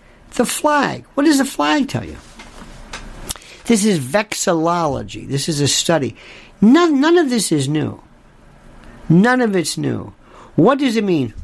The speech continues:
When people wear a cross, when people wear re-, religious medallions, when bumper stickers, signs,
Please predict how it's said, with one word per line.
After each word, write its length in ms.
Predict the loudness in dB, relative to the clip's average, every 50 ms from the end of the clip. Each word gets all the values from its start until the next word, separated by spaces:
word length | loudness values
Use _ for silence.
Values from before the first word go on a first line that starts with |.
| -6 -2
When 160 | 0 0 2
people 400 | 2 2 2 2 2 2 2 2
wear 300 | 2 2 2 2 0 0
a 100 | -2 -4
cross, 840 | -6 -8 -8 -2 0 0 0 0 -2 -6 -8 -10 -12 -12 -12 -14 -16 -20 -20 -20 -20 -20 -4 -2
when 120 | 0 2
people 240 | 4 2 2 2 2
wear 240 | 4 4 4 4 4
re-, 160 | 4 2 2
religious 640 | 0 2 2 4 4 6 4 4 2 2 0 0
medallions, 680 | 0 0 0 0 0 0 2 2 2 0 0 -2 -4 -8 _ -20 _ _
when 160 | -8 -8 -8 -8 -14 -20 -6 -2
bumper 320 | 0 0 0 0 0 -2 -2
stickers, 680 | -2 -2 -2 -4 -2 -2 -2 -4 -4 -4 -6 -10 -14 -18 _ -20 -20 -10
signs, 1000 | -4 -2 -2 0 2 2 2 2 2 2 0 0 -2 -2 -4 -4 -6 -8 -10 -14